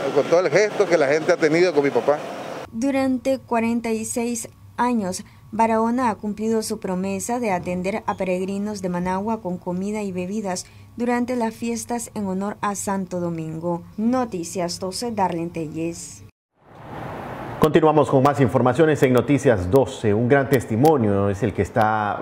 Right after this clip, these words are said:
Speaker 3: brindando a sus fieles el sacerdote Eric Díaz, párroco de la iglesia San José en el Tuma La Dalia. Se ha dispuesto ir a los cortes de café para trabajar en pro de proyectos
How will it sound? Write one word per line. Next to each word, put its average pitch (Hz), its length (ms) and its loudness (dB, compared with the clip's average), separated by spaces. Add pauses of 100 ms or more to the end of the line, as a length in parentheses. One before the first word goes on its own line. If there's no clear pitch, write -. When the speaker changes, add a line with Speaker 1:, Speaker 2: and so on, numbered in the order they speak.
Speaker 3:
brindando 113 720 4
a 98 60 2
sus 95 160 -6
fieles 113 540 4
el 85 160 -2
sacerdote 104 600 2
Eric 95 280 0
Díaz, 90 480 0 (480)
párroco 139 500 4
de 113 100 6
la 104 120 6
iglesia 120 360 4
San 135 300 0
José 127 500 2
en 117 120 2
el 95 120 0
Tuma 107 500 2
La 95 180 2
Dalia. 82 640 2
Se 104 160 2
ha 139 60 6
dispuesto 131 720 2 (360)
ir 139 360 4
a 110 120 4
los 104 240 4
cortes 175 520 4
de 120 220 2
café 104 540 2
para 85 500 2
trabajar 120 640 4
en 139 240 0
pro 117 320 4
de 92 480 4
proyectos 127 880 2